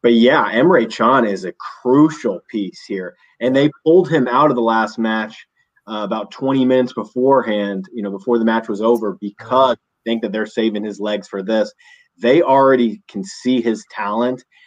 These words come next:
Speaker 1: and they, Emre Can has to play in this kind of
Speaker 2: I'll
Speaker 1: match.
Speaker 2: help
Speaker 1: He's
Speaker 2: you.
Speaker 1: a
Speaker 2: He'll play.
Speaker 1: he's a big game type of player.
Speaker 2: Yeah.
Speaker 1: And they need him here.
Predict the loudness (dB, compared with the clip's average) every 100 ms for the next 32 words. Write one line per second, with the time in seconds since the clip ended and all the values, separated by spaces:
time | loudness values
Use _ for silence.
0 | _ -10 -4 0 0 -2 _ _ _ -4
1 | 0 2 0 -2 -4 -2 -4 -4 -6 -14
2 | -12 -10 -12 -14 -16 -16 -12 -4 0 0
3 | 0 0 0 0 -2 -6 -18 -18 -20 _
4 | _ _ 4 4 0 2 4 4 2 -2
5 | 0 0 -4 -4 -4 -6 -12 -8 -4 2
6 | 2 0 -6 _ _ -14 -12 -2 0 0
7 | 0 -6 -12 _ 0 2 4 4 2 2
8 | 0 0 -2 -4